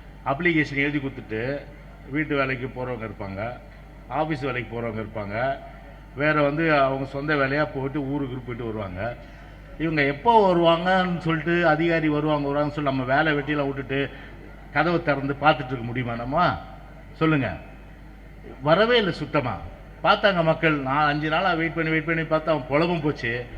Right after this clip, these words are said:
இனிமே இந்த அரசாங்கத்தை நம்பி பயன் இல்ல, நம்ம வேலையை நாம பார்ப்போம் சொல்லிட்டு கிட்டத்தட்ட எவ்வளவு பேர் தெரியுமா? அஞ்சரை லட்சம் பேர் மனு வாங்கினாங்க. அந்த மனுவுக்கு வந்து இன்னைக்கும் வந்து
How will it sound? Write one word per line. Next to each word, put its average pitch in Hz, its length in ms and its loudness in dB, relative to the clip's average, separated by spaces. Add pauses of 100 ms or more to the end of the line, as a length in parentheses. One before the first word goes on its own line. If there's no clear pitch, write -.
(340)
இனிமே 151 220 0
இந்த 135 200 2
அரசாங்கத்தை 143 480 2
நம்பி 139 220 2 (100)
பயன் 147 220 2
இல்ல, 127 120 0 (560)
நம்ம 151 180 4 (100)
வேலையை 165 280 4
நாம 151 160 0 (100)
பார்ப்போம் 143 300 -2
சொல்லிட்டு 143 320 -2 (540)
கிட்டத்தட்ட 127 340 -4 (120)
எவ்வளவு 170 220 2
பேர் 135 140 -2
தெரியுமா? 131 260 2 (340)
அஞ்சரை 196 500 4
லட்சம் 139 360 4
பேர் 160 180 10 (920)
மனு 165 180 6 (120)
வாங்கினாங்க. 127 420 2 (580)
அந்த 117 140 0 (140)
மனுவுக்கு 165 400 6
வந்து 123 220 0 (360)
இன்னைக்கும் 143 540 -2
வந்து 117 180 -6